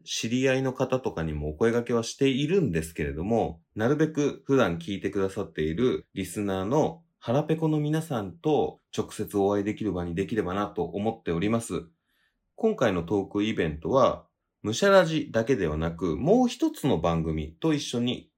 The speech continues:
やらせていただくことになっております。その番組というのが、楽しく広告人学を学ぶアドバタラジオさんと一緒にやるイベントになっております。広告業界に携わる二人が、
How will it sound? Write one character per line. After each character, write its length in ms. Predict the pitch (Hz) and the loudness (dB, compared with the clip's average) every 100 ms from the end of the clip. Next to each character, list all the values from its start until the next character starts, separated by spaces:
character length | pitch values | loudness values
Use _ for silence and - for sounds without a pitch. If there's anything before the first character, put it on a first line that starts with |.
| - | 0
や 100 | 95 | 2
ら 80 | 87 | 2
せ 120 | 82 | -2
て 80 | 82 | -4
い 80 | |
た 120 | 82 78 | -4 -4
だ 60 | |
く 40 | 80 | -6
こ 80 | |
と 100 | 82 | -6
に 60 | 71 | -6
な 60 | 71 | -8
っ 60 | |
て 80 | 73 | -10
お 20 | |
り 60 | 65 | -10
ま 100 | 76 | -10
す。 180 | - _ _ _ _ _ | -12 _ _ _ _ _
そ 180 | - | 0
の 120 | 165 180 | 4 4
番 200 | 180 165 | 4 4
組 200 | 160 151 | 4 4
と 100 | 147 | 2
い 80 | |
う 80 | 143 | 2
の 100 | 87 | 2
が、 320 | 80 104 - - - | 2 2 0 -10 -6
楽 240 | 120 151 | 0 2
し 80 | 165 | 2
く 140 | 110 | -4
広 180 | - 117 | 0 2
告 300 | 110 107 113 | 2 0 -2
人 180 | 110 113 | 0 0
学 300 | 92 82 78 | 0 -2 -2
を 80 | 71 | -2
学 280 | 80 95 95 | 2 4 4
ぶ 280 | 101 - - | 2 0 -2
ア 120 | 95 | 2
ド 100 | 131 | 4
バ 100 | 165 | 6
タ 140 | 156 | 6
ラ 180 | 147 151 | 6 6
ジ 140 | 120 | 4
オ 160 | 117 - | 0 2
さ 100 | 147 | 0
ん 160 | 139 - | 0 2
と 140 | 294 | 4
一 100 | 247 | 4
緒 240 | - - | 2 4
に 240 | 147 123 - | 4 2 0
や 120 | 92 | 0
る 140 | 85 82 | 0 0
イ 60 | |
ベ 120 | 82 | -2
ン 80 | 80 | -4
ト 100 | 78 | -2
に 100 | 107 | 0
な 120 | 151 | 0
っ 60 | - | -2
て 80 | 82 | -4
お 20 | |
り 100 | 78 | -4
ま 140 | 78 78 | -6 -12
す。 220 | - _ _ _ _ _ _ | -16 _ _ _ _ _ _
広 160 | 185 190 | 4 4
告 280 | 190 170 165 | 4 0 2
業 180 | 170 160 | 2 2
界 300 | - 143 76 | 0 -2 -4
に 340 | 82 82 - | -4 -6 -8
携 460 | 98 87 82 87 78 | -8 -6 -6 -4 -2
わ 80 | 76 | -2
る 100 | 73 | -6
二 240 | - 95 | -4 0
人 240 | 87 92 - - | 0 -2 -4 0
が、 400 | 165 127 - | 4 4 0